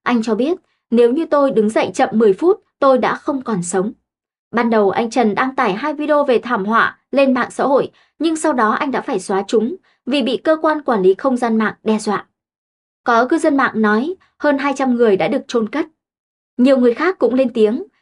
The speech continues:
"Tôi là người dân địa phương ở Tư Hưng và số nạn nhân thực tế vẫn đang được thống kê.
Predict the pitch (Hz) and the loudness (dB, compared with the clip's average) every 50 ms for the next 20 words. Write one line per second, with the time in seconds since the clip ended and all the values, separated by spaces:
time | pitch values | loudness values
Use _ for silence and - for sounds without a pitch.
0 | _ _ - 339 339 311 285 254 247 240 226 262 320 320 277 233 - - - 311 | _ _ 0 2 4 4 4 4 4 4 4 2 2 2 2 0 0 0 -2 -4
1 | 294 285 - - 226 190 - - 269 269 254 240 269 254 240 233 - _ _ _ | -2 -2 -2 -2 -2 -2 -2 -2 0 0 2 2 0 0 -2 -4 -6 _ _ _
2 | - 240 262 254 247 - 233 220 269 349 359 - - 254 302 302 294 277 - 233 | -2 0 0 0 2 2 2 2 2 2 -2 -2 -2 -4 -4 -4 -4 -4 -4 -4
3 | - - 220 208 208 247 277 269 233 196 277 349 339 262 247 226 214 214 185 - | -2 0 0 2 2 0 0 0 -2 -2 -2 -2 -4 -4 -2 0 0 0 -2 -2
4 | 196 185 190 - 233 220 | -4 -6 -4 -2 -2 -2